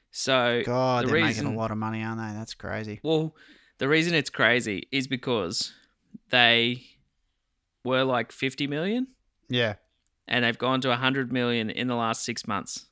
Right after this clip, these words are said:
Speaker 2: Yeah, that's crazy, isn't it?
Speaker 1: So, and, and
Speaker 2: That's
Speaker 1: it went
Speaker 2: awesome.
Speaker 1: up. And in saying that, they went up twenty-five million apparently in, like, two months.
Speaker 2: Yeah, awesome.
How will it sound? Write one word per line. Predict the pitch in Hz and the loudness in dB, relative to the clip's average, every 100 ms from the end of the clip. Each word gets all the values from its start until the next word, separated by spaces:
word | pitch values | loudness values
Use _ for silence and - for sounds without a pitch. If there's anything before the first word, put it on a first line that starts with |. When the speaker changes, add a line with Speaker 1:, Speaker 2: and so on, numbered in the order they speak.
| - - | -20 -10
Speaker 2:
Yeah, | 104 95 | -8 -8
that's | 98 - | -10 -10
crazy, | 104 107 107 | -8 -6 -6
isn't | 107 107 104 | -8 -8 -8
it? | _ _ _ _ _ | _ _ _ _ _
Speaker 1:
So, | - - 104 104 107 - | -10 -2 0 2 2 0
and, | 151 156 | 0 2
and | 151 | 2
Speaker 2:
That's | 156 | 2
Speaker 1:
it | - | 2
went | 160 | 2
Speaker 2:
awesome. | 151 123 | 2 0
Speaker 1:
up. | - _ _ | -4 _ _
And | 143 | 0
in | 147 | 0
saying | 139 156 156 143 | 2 4 6 4
that, | 123 107 - _ _ _ _ _ 120 | 4 2 -2 _ _ _ _ _ 0
they | 127 | 2
went | 135 | 4
up | 139 - | 2 2
twenty-five | - 139 135 127 117 117 | -2 0 0 2 2 2
million | 127 120 117 | 0 0 0
apparently | 113 127 113 - 107 | 0 0 0 0 -4
in, | 104 104 | -6 -4
like, | 104 - _ _ | -4 -6 _ _
two | - 117 | -6 -4
months. | 87 - - - _ | -6 -8 -10 -12 _
Speaker 2:
Yeah, | 110 113 107 - | -8 -6 -6 -8
awesome. | 120 113 - 101 | -6 -6 -6 -10